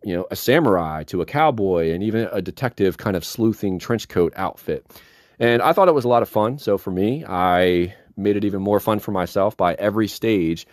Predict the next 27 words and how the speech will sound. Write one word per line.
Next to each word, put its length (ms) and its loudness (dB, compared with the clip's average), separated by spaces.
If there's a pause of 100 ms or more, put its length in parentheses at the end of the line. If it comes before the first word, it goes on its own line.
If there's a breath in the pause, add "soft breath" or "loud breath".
(260 soft breath)
I 80 2
typically 400 0
had 360 2
enough 340 0
Ravens 460 0
to 100 -10
continue 320 -8
to 80 -2
buy 600 0 (140)
a 80 -6
new 220 0
outfit. 500 -2 (400 soft breath)
And 300 0
every 260 2
stage, 640 0 (240)
I 120 -2
started 400 0
out 320 2
by 420 0 (220)
changing 340 0
into 260 -4
a 40 -2
new 180 0
outfit, 460 -4 (360 soft breath)
uh, 240 -2
and 200 -2
playing 440 -2